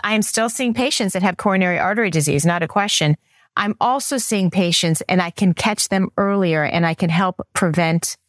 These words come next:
an issue. So we have the, the woman that I'm sharing space with and working with is actually a preventative cardiologist. So we have a lot of equipment that is incredibly helpful to me. One of them is called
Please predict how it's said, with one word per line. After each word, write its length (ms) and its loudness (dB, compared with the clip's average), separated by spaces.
an 180 0
issue. 320 0
So 440 0
we 260 -2
have 420 -2
the, 760 -2
the 160 0
woman 400 2
that 260 0
I'm 460 2
sharing 480 0
space 500 -2
with 260 0
and 320 2
working 360 0
with 220 0
is 340 0
actually 760 0
a 100 -2
preventative 520 0
cardiologist. 680 0
So 180 -2
we 120 0
have 120 0
a 80 0
lot 360 0
of 100 -2
equipment 600 0
that 180 0
is 240 -2
incredibly 640 0
helpful 320 -2
to 40 4
me. 120 2
One 220 0
of 100 -2
them 160 2
is 120 0
called 320 0